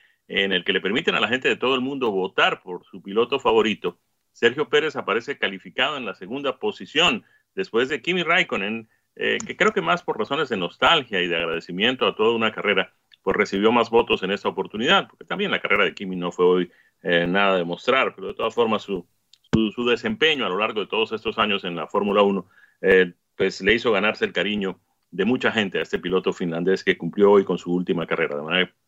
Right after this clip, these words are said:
que creo que por eso mucha gente votó por él, pero en realidad el hecho de que Sergio Pérez haya conseguido cerca del veinticinco por ciento de los votos en todo el mundo, me parece que da fe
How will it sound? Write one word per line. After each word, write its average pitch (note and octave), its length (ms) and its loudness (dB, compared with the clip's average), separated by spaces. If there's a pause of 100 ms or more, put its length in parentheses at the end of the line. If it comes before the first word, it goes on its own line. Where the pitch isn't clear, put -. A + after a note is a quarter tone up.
(160)
que E2+ 80 -16
creo F#2+ 180 0
que G#2 80 2
por G#2+ 220 2
eso B2 180 -2
mucha G2+ 260 -6
gente G#2+ 160 -4
votó F2+ 240 0
por G2+ 140 4
él, F#2+ 140 2 (320)
pero F#2+ 140 -4
en F#2 60 -2
realidad G2 500 0 (200)
el F#2 140 -6
hecho A2 180 0
de G#2+ 180 2
que F2+ 280 0
Sergio A2 340 2
Pérez G#2+ 220 4
haya G#2+ 140 2
conseguido G2 400 -6
cerca G#2+ 260 0
del F#2 100 2
veinticinco A#2 540 -4
por G2 140 -2
ciento G#2+ 280 2
de F#2 60 4
los E2 160 -2
votos G2 320 0
en D#2+ 100 -8
todo G2 180 6
el G2 60 6
mundo, G2+ 340 4 (360)
me F2+ 80 -6
parece F#2+ 280 2
que F2 80 2
da F2 120 4
fe F#2+ 240 0